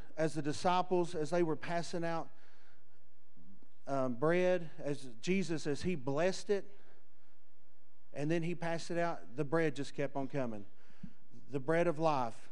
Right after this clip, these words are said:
just kept giving bread. And he kept giving it and kept giving it. And as he passed it around, they had more than enough. And then he didn't waste any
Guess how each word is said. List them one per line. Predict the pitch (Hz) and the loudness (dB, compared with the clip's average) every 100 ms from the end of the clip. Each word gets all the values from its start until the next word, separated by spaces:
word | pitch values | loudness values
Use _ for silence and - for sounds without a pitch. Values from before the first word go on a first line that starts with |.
| - | -2
just | 131 - | -2 -2
kept | 147 113 | -2 -2
giving | 127 131 139 | -2 0 0
bread. | 131 117 98 101 - - - - - - - - - - - - - - - - - | 0 -2 -2 -2 -2 -2 -2 -2 -2 -2 -2 -4 -4 -2 -2 -2 -2 -2 -2 -2 -2
And | - 170 165 151 135 - - - - | 2 2 2 0 -2 -2 -2 -2 -2
he | 165 | 0
kept | 160 170 165 | 2 0 2
giving | 147 143 117 | 0 0 0
it | 104 - - - | -2 -4 -4 -2
and | 127 | -2
kept | 156 147 135 | 0 0 2
giving | 147 123 | 0 0
it. | 117 | 0
And | 131 | 0
as | 147 | 0
he | 151 | 0
passed | 143 135 165 156 165 | -2 0 0 0 0
it | |
around, | 160 156 147 131 117 - - - - - - | 0 2 2 0 0 -2 -2 -4 -4 -2 0
they | 143 | 2
had | 151 131 | 2 2
more | 135 143 156 131 120 110 - - - - - | 2 4 4 4 2 -2 -2 -2 -2 -2 -2
than | 131 | 0
enough. | 131 131 113 101 135 | 0 2 0 0 0
And | 151 | 0
then | 175 165 135 - - | 2 2 0 -2 -2
he | 170 175 | 0 2
didn't | 185 156 143 | 2 2 2
waste | 175 175 - 127 | 2 0 -2 -2
any | 110 120 | -2 -2